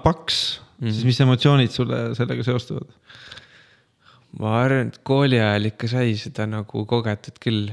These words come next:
Speaker 2: seda nii-öelda. Et, äh, vahest ikka nagu tunnen, tunned seda, et ah, pekki nagu äkki liiga, vaata, äkki olen liiga paks.
Speaker 1: Mhm.
Speaker 2: <laughs> Aga kuigi see on ikka nagu, äh, väga palju,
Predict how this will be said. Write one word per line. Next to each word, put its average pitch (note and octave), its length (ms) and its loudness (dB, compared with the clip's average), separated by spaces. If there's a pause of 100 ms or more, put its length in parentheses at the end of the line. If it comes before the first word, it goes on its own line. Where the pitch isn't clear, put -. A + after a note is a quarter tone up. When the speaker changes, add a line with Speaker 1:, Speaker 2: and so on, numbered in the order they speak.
Speaker 2:
seda G#2+ 440 -6 (120)
nii-öelda. G#2+ 560 -8 (1120)
Et, G#2+ 380 -6
äh, G#2 180 0
vahest A#2 380 0
ikka B2 260 -2
nagu G#2 240 -4
tunnen, G2+ 460 -2 (240)
tunned G#2+ 320 -2
seda, G#2 340 -2
et - 200 -10
ah, G#2+ 180 -6
pekki - 380 -8
nagu - 280 -12
äkki - 300 -14
liiga, - 320 -10
vaata, - 400 -16 (100)
äkki E3+ 180 -8
olen A2 160 0
liiga G#2+ 180 0
paks. - 440 -4 (140)
Speaker 1:
Mhm. C#3 340 2 (260)
Speaker 2:
<laughs> - 260 -10
Aga A#2+ 320 2
kuigi B2 420 2
see B2 140 2
on A#2 100 2
ikka A2+ 260 0
nagu, G#2+ 760 0 (840)
äh, G#2 340 -2
väga A#2 260 2
palju, G#2+ 400 0